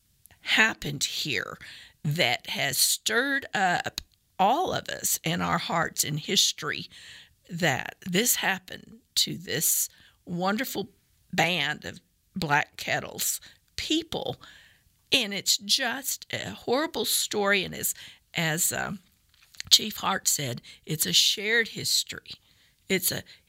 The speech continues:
history we all have to learn from. I mean, people will say, you know, "Why historic Fort Supply? You know, are you trying to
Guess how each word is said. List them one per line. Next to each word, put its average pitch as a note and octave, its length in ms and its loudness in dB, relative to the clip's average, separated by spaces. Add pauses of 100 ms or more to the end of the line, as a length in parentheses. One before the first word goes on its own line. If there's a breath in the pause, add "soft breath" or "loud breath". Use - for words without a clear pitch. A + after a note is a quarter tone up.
(140 loud breath)
history G3 580 2
we D#3+ 300 -6 (240)
all F#3+ 340 4
have - 480 -2
to - 140 -2
learn G#3 440 0
from. - 360 -2 (580 loud breath)
I A#3 60 -2
mean, E3 180 0
people F3 320 -2
will D3 180 2
say, E3 380 2
you D3+ 220 -6
know, C3+ 180 -6
"Why E3 440 0 (160)
historic E3+ 520 0
Fort - 240 -8
Supply? E3+ 540 2
You E3 280 -4
know, D#3 140 -6
are C#3+ 60 -6
you - 120 -6
trying E3 480 0
to - 180 -2